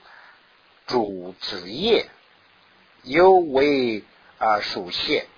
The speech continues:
这个就是空的啦，这个是空的数，就是光是子业。那么，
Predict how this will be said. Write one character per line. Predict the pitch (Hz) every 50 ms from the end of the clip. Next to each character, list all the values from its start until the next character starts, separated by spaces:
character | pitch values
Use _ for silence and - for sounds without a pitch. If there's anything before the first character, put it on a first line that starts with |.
| _ _ _ -
这 | - 165
个 | 165
就 | 147 160
是 | 143 - 131
空 | - - - 160 160
的 | 156 151 123
啦， | 92 82 76 - - _ _ _ _ _ _ -
这 | - 151
个 | 143
是 | 143 - 143
空 | - - - 185 196
的 | 175 151
数， | - - 104 - - - _ _ _ - - - _ _ -
就 | - 165
是 | 156 -
光 | 143 139 160 160 156
是 | - 147 123
子 | - - 104 85
业。 | 92 120 160 147 - - - _ _ _ _ _ _ _ - _ _ - - - - - -
那 | - 143 156
么， | 160 165 160 160 151 147 139 -